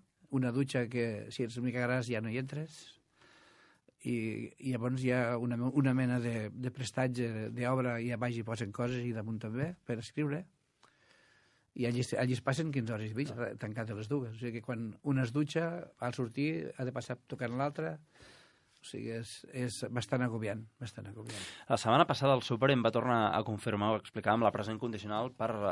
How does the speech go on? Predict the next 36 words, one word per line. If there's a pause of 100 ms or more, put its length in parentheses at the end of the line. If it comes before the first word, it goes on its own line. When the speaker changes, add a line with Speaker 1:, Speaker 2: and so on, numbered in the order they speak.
(140)
Speaker 2:
per
la
Carme,
per
Jordi
Turull,
Josep
Rull,
Raül
Romeva
i
també
per
la
Dolors
Bassa,
de
qui
ara
en
fèiem
referència,
després
que
la
sala
va
tombar (480)
els
recursos
d'apel·lació.
Ho
argumentava
en
aquell
cas